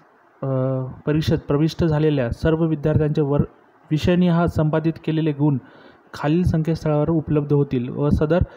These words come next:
माहितीची प्रत घेता येईल. मंडळाच्या अधिकृत संकेतस्थळाचे पत्ते पुढील प्रमाणे आहेत.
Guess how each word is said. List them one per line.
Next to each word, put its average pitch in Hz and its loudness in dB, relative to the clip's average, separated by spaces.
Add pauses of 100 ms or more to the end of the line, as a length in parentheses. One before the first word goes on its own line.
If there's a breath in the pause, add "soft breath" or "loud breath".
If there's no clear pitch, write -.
(340 loud breath)
माहितीची 160 0 (500)
प्रत 170 2 (680)
घेता 139 0
येईल. 123 -2 (380 loud breath)
मंडळाच्या 160 0
अधिकृत 156 -2
संकेतस्थळाचे 160 0
पत्ते - -4
पुढील 143 -2
प्रमाणे 135 -2
आहेत. 120 -6